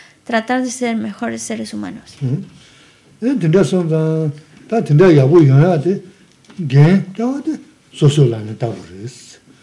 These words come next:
Speaker 2: Mm, so so lo je, so tam ta, ke ka rin do, chong ka rin do, so so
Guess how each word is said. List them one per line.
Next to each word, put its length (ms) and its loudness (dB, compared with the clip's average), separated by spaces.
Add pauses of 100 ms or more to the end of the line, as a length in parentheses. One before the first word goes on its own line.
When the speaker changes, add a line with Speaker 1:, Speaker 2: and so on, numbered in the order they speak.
(200)
Speaker 2:
Mm, 100 -4 (260)
so 160 -2
so 160 2
lo 180 -2
je, 200 -6
so 400 -4
tam 300 -6
ta, 180 -14 (280)
ke 180 -2
ka 120 -8
rin 160 -10
do, 100 -10
chong 280 -6
ka 80 -6
rin 120 -12
do, 140 -16 (400)
so 80 -10
so 180 -6